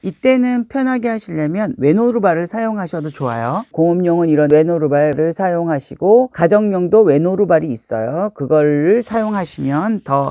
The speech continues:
밀착해서 박으실 수가 있습니다. 저는 그냥 할게요. 이렇게 해서 몸판에 솔기에 이렇게 바짝 붙여서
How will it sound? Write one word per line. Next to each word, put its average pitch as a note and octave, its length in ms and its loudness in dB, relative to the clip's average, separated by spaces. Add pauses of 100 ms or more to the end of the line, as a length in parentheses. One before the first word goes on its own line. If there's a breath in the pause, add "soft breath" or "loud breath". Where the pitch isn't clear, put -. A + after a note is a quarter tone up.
밀착해서 C4+ 760 0
박으실 D3+ 400 -6
수가 C#3+ 200 -8
있습니다. B2+ 680 -6
저는 E3+ 240 -4
그냥 E3+ 240 -4
할게요. G#3 540 -2 (4000)
이렇게 G#3+ 360 -4
해서 G3 320 -4 (340)
몸판에 F#3 600 -4 (180)
솔기에 G3+ 680 -6
이렇게 - 200 -14
바짝 - 420 -14
붙여서 G3+ 560 -10